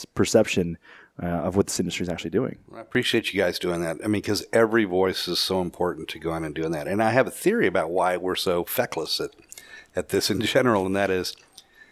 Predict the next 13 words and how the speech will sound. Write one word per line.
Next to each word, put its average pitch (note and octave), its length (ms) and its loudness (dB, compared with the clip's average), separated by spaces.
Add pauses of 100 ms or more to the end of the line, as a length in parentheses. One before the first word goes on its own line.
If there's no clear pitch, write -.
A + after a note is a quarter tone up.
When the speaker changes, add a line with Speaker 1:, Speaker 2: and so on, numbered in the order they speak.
(200)
Speaker 2:
you A#2 100 4
know, A2 140 4
this A#2+ 240 2
industry C3+ 400 4
is G2 120 2
mostly A2+ 480 4
technical B2 380 0
professionals. E2+ 580 -2
It's F2+ 160 0
engineers A2+ 680 4
and G2 100 -2
stuff A#2 160 4
like G#2+ 140 4